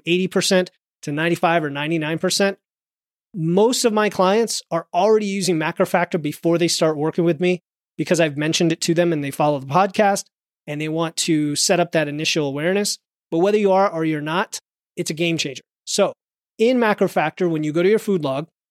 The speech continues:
and you tap the macros at the top, it takes you to a screen called Nutrition Overview.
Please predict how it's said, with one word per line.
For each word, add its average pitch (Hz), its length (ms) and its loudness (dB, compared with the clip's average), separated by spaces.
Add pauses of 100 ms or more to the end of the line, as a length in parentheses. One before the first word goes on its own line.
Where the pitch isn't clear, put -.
(260)
and 170 140 0
you 175 100 2
tap 175 360 0
the 185 80 -2
macros 165 420 0
at 190 80 0
the 254 80 -4
top, - 340 -2 (380)
it 160 140 -6
takes 165 220 0
you 185 100 2
to 220 160 2
a - 40 2
screen 170 360 0
called 139 340 -4 (280)
Nutrition 151 400 -2
Overview. 165 460 0